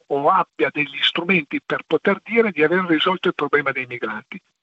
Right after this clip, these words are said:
Vuole che il problema dei migranti incomba sulla campagna elettorale, è uno dei suoi cavalli di battaglia, anche se quando era lui presidente,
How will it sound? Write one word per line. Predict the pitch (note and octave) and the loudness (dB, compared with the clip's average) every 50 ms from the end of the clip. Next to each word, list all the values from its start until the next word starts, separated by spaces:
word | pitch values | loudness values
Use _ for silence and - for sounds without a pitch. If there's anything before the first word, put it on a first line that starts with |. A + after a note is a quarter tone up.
| _ _ _ _ | _ _ _ _
Vuole | D#3+ F3+ G3 F#3 D#3+ C#3 | 2 2 4 4 2 0
che | - - | -4 -6
il | C#3+ C3+ | -6 -6
problema | - D3 C#3+ F3 G3 F3+ D3 C3+ | -6 -6 -4 -4 -2 -2 -2 -2
dei | - C#3 C3+ | -2 -4 -6
migranti | - C#3+ C#3 D#3 F3 D#3+ C3+ A#2+ G#2+ - - - - _ | -6 -4 -2 0 0 0 -2 -4 -10 -16 -20 -20 -18 _
incomba | - C#3+ C#3 D3 - - G#3+ G3 D#3 C#3 - C3+ | -16 -14 -14 -6 0 2 2 2 2 0 -2 -2
sulla | - - D3 C3 B2+ - | -2 -2 -2 -2 -2 -2
campagna | - D#3+ D3+ - - E3+ D3 C3 | -2 -4 -4 -2 -2 -4 -4 -4
elettorale, | C#3 C3+ C3+ - - G3 F#3+ F#3 F#3 F3+ F#3 A3 B3 - _ _ _ _ _ _ _ | -10 -10 -12 -6 -2 0 2 2 2 2 2 0 -2 -4 _ _ _ _ _ _ _
è | _ - D3 | _ -2 -2
uno | D3+ D#3+ F#3+ A3+ F#3 B2 | 0 2 2 2 2 2
dei | A2+ - C3+ C3 | 0 0 0 0
suoi | - - E3+ D3 | 0 0 0 0
cavalli | - - C#3+ C3+ C#3 C3+ B2 | 0 0 0 0 0 -2 -2
di | A#2+ C#3 C3+ | -4 -4 -2
battaglia, | C#3+ D3 - - F3 C3 A#2+ B2 - F3 - - - | -4 -2 -2 0 0 0 -2 -2 -2 -2 -2 -2 -2
anche | - - C#3+ C#3 C3+ - - | -4 -4 -4 -4 -4 -6 -6
se | - - C3+ - | -6 -8 -8 -6
quando | - B2+ A#2+ A#2 C3 | -6 -6 -6 -2 0
era | C3 C3 C3 B2+ B2+ | 0 2 2 2 2
lui | B2 B2 C3+ C3+ C3 | 0 0 -2 -2 -2
presidente, | - - - - C#3+ D3 D3+ D3 C3+ C3+ - - - | -2 -4 -4 -4 -2 0 2 2 0 -2 -8 -14 -14